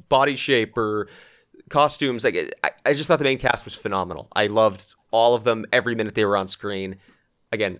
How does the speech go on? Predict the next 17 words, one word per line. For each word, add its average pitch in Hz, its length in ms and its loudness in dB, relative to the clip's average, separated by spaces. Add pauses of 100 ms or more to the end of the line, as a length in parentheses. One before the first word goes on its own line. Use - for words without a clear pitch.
especially, 120 920 0
uh, 92 280 0 (300)
Mustafa, 123 460 0
who 107 100 -4
played 98 440 -2 (340)
Jet. 92 340 -8
I 101 140 2
just, - 440 -8 (140)
I 104 100 2
cannot 120 520 -2
say 107 160 0
how 101 100 2
great 95 460 -6
the 92 120 -2
main 87 300 -6
trio - 380 -10
was. 53 260 -10